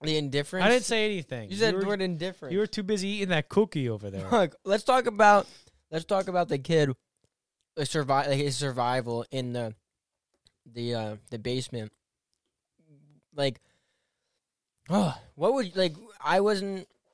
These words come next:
Speaker 1: I don't know what I expected. 'Cause you know when you're a kid and, like, you're thinking about, like, "Oh, like, if someone broke into my house, this is what I would do." Or, like, you just, like, fantasize about, like, things, how to survive, right?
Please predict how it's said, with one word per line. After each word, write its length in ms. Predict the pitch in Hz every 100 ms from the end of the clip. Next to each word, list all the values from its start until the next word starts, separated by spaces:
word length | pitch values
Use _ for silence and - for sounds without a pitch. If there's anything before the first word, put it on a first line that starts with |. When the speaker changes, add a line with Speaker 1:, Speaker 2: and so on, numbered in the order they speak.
| _ _ _ _ _ -
Speaker 1:
I 60 | 226
don't 80 |
know 80 | 302
what 120 | 226
I 60 | 185
expected. 640 | 123 - 120 127 180 180 - _ _ _ _ _ _ _ _ _ -
'Cause 100 | 160
you 80 | 175
know 80 |
when 100 | 220
you're 80 | 196
a 60 | 131
kid 220 | 131 131
and, 100 | 123
like, 100 | 117
you're 100 | 117
thinking 260 | 123 113 117
about, 140 | 117
like, 100 | 120
"Oh, 140 | 135 131
like, 120 | 120
if 80 | 107
someone 200 | 135 123
broke 160 | 123 120
into 80 |
my 100 | 113
house, 260 | 113 117 107
this 80 | 120
is 40 |
what 120 | 117
I 60 | 110
would 180 | 110 107
do." 180 | 117 101
Or, 140 | 104 117
like, 260 | 113 110 _ _ _ _ _
you 340 | 147 143 139 143
just, 220 | 143 -
like, 100 | 127
fantasize 600 | - 127 123 117 113 110
about, 320 | 110 110 110
like, 160 | 110 107
things, 320 | - 117 110
how 180 | 110 120
to 80 | 107
survive, 500 | - 107 107 104 104
right? 280 | 110 110